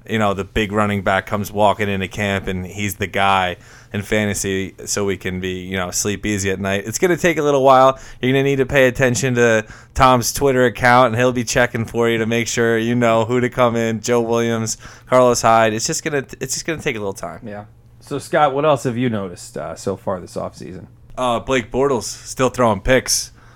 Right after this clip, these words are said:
Speaker 2: Oh, yeah.
Speaker 1: Um, he apparently threw five I N Ts, um, the other day in practice, but then he backed it up with a zero I N T practice. So just to,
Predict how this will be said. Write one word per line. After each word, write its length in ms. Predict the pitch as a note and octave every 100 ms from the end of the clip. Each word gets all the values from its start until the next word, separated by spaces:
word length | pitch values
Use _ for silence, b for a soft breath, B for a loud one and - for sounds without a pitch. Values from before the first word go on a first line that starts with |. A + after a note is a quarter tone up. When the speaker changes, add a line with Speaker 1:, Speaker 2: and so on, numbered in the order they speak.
| -
Speaker 2:
Oh, 100 | G#2+
yeah. 420 | G2+ C3 C3 A#2+
Speaker 1:
Um, 160 | A2 G#2
he 180 | G#2 C3
apparently 460 | - C#3 C#3 C3+
threw 320 | B2 B2 A#2+
five 500 | G#2 - A#2+ B2 B2+ A2+
I 240 | - A#2+ A#2+
N 120 | A2
Ts, 560 | - C3 A#2+ G2 - - - -
um, 540 | G#2+ G#2+ G2+ G2 G2 - B B B
the 100 | A#2+
other 120 | B2+
day 140 | B2 A#2+
in 80 | G#2
practice, 360 | A2+ A#2 D#3
but 180 | - A#2
then 140 | A#2 D3
he 80 | D#3
backed 400 | A#2 A#2+ B2+ -
it 80 | B2
up 140 | B2
with 100 | A2+
a 80 | G2+
zero 360 | G2 G#2 A#2 A#2
I 220 | G#2+ G2+
N 100 | G2
T 180 | A2 G2
practice. 480 | G2+ F#2+ G2 G#2
So 380 | - - G#2+ G#2 B B B -
just 240 | C#3+ C3+
to, 300 | D3 C3 A2+